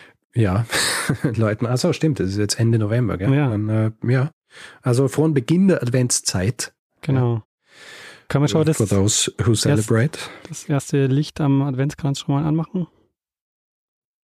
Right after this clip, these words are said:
Speaker 2: Kennst du
Speaker 1: Nein.
Speaker 2: diesen Gag, ne, den jedes Jahr jemand auf Twitter gemacht hat? Den Herdplatten?
Speaker 1: Äh, äh, äh, na, was ist der
Speaker 2: Ah.
Speaker 1: Gag?
Speaker 2: <laughs> Ja, <laughs> immer eine Herdplatte anmachen. Die leuchtet ja dann so rot,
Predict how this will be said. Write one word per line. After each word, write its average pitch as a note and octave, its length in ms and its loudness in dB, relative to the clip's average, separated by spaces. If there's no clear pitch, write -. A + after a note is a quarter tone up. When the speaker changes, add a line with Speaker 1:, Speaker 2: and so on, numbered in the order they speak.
Speaker 2:
Kennst C3+ 180 0
du D3+ 40 2
Speaker 1:
Nein. - 20 2
Speaker 2:
diesen C3+ 220 2
Gag, B2+ 260 0
ne, C3+ 180 4
den B2+ 160 2
jedes B2 300 2
Jahr B2+ 140 4
jemand B2 340 2
auf C3 140 0
Twitter C#3 260 0
gemacht B2 300 0
hat? - 240 -4
Den B2 140 4
Herdplatten? C3 560 2
Speaker 1:
Äh, - 960 -14
äh, A#2 220 -2
äh, A#2 40 0
na, A#2 320 2
was A#2 200 0
ist - 120 -2
der B2+ 80 0
Speaker 2:
Ah. - 20 2
Speaker 1:
Gag? B2 360 -2
Speaker 2:
<laughs> - 40 -20
Ja, D3+ 220 0
<laughs> - 0 -
immer D3+ 200 2
eine C3 160 2
Herdplatte D#3 640 -2
anmachen. C#3 460 0
Die - 60 2
leuchtet C3+ 300 4
ja B2+ 80 4
dann A#2+ 160 4
so B2 120 2
rot, A#2+ 300 0